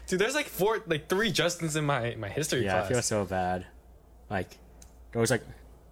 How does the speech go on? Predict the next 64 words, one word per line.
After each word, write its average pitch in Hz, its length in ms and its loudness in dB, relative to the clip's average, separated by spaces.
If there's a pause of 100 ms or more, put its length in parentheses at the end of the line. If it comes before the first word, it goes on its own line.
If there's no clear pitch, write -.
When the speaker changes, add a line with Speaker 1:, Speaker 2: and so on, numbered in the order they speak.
(300)
Speaker 2:
and 113 200 -8
I 123 60 -4
think 151 160 2
they're 127 260 -2
fucking 147 220 2
just - 140 -4
to 110 80 -8
call 110 200 -2
you 107 60 2
by 104 100 0
your 95 80 0
last 92 320 -2
name. 110 240 0 (380)
Speaker 1:
<sighs> - 420 -14
That'll 147 160 2
Speaker 2:
Always, 110 140 2
Speaker 1:
suck. 117 160 4
I'm 120 60 2
Speaker 2:
always 117 160 6
Speaker 1:
not 120 100 2
used 120 180 4
to 123 60 6
Speaker 2:
stupid. 120 160 8
Speaker 1:
that. 127 160 0 (200)
Speaker 2:
Yeah. 92 280 0
Speaker 1:
Hey, - 80 0
Speaker 2:
<laughs> - 80 -16
Speaker 1:
Kim. 175 680 10
Uh, 107 400 2 (100)
uh, 110 340 0 (180)
Kimberly. 131 300 -2 (500)
Speaker 2:
<laughs> - 400 -8
Speaker 1:
Kimberly's 156 300 0
in 107 60 -2
my 104 80 -2
class, 101 220 -2
I 101 40 -4
think. 101 300 -8 (400)
Speaker 2:
Yeah, 98 180 8
so 107 100 0
the, 101 240 2
and 113 100 2
then, 113 100 6
like, - 420 2
isn't 120 160 -2
there, 123 100 8
like, 117 140 6
five 110 260 4
people 117 180 0
with 110 100 2
the 120 60 6
last 113 240 6
name 113 160 4
Kim? 110 300 6
'Cause 110 100 2
Speaker 1:
Yeah. 110 100 4
Speaker 2:
your 104 100 6
class 107 180 2
is 110 80 2
all 110 120 8
full 117 160 4
of 113 40 2
<laughs> - 80 2
Koreans. 131 500 6